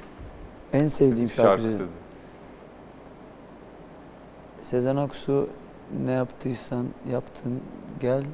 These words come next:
Speaker 1: Şu saniye esastır, gel." diyor ya, o güzel.
Speaker 2: En son ne zaman ve niçin ağladınız?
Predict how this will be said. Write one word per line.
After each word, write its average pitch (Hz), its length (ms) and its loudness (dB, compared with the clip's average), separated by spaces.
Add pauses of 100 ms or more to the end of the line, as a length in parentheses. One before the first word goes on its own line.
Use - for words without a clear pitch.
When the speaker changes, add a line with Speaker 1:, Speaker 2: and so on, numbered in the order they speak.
(600)
Speaker 1:
Şu - 400 -10
saniye 120 460 2
esastır, 120 680 -2 (200)
gel." 127 260 4
diyor 143 180 6
ya, - 100 4
o 110 120 2
güzel. 110 220 -8 (1160)
Speaker 2:
En 135 120 8
son 120 280 6
ne 127 80 8
zaman 110 360 6
ve 104 100 4
niçin 104 280 0
ağladınız? 85 440 2